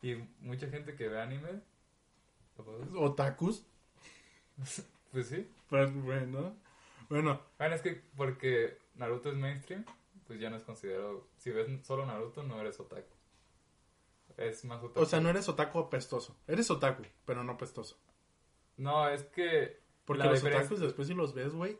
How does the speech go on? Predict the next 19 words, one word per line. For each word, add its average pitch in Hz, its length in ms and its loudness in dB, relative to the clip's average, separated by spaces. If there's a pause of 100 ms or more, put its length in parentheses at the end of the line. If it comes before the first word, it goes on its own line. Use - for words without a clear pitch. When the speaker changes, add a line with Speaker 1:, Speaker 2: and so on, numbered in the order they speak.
Speaker 2:
la 135 160 -4
neta. 131 360 -6
Y, 139 320 -2
y 156 120 2
no 151 100 4
es 143 60 0
por 190 180 -2
echarles 151 420 -2
mierda, 151 300 2
yo 143 120 -2
tengo 156 300 -6 (760)
Speaker 1:
Ujú. 131 140 -4
Speaker 2:
<laughs> 127 40 -10
ya 131 220 -4
como, 131 380 -6 (160)
ya 147 120 -4
tengo 190 200 -6
amigos 214 320 -4
otakus. 202 680 -8